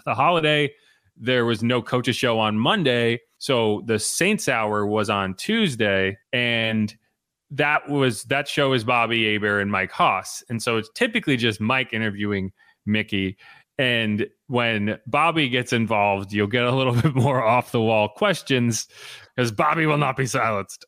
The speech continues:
Um, and so Mickey was asked about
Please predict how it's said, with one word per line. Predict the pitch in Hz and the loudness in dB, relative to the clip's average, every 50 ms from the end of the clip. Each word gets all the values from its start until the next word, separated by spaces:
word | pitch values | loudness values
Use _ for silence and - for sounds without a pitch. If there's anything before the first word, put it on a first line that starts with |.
| _ - | _ -2
Um, | 147 143 135 135 127 123 120 113 107 - _ - - _ _ _ _ _ _ _ - | 0 0 2 0 0 -2 -6 -8 -10 -14 _ -20 -20 _ _ _ _ _ _ _ -4
and | 143 139 135 131 123 123 117 107 | -2 0 0 0 0 -2 -4 -4
so | - - 139 123 120 117 113 107 104 95 - _ _ _ _ _ _ _ _ _ _ _ | -2 0 0 2 2 2 2 0 0 -2 -6 _ _ _ _ _ _ _ _ _ _ _
Mickey | - 175 143 135 151 147 147 160 147 | -8 -4 -2 -2 -2 -2 0 0 2
was | 135 131 123 127 | 2 2 2 2
asked | 127 123 117 117 110 - - | 0 0 0 -2 -4 -4 -6
about | 123 107 98 113 98 95 95 95 98 95 - - | -6 -4 -2 -2 0 0 2 0 0 -2 -4 -8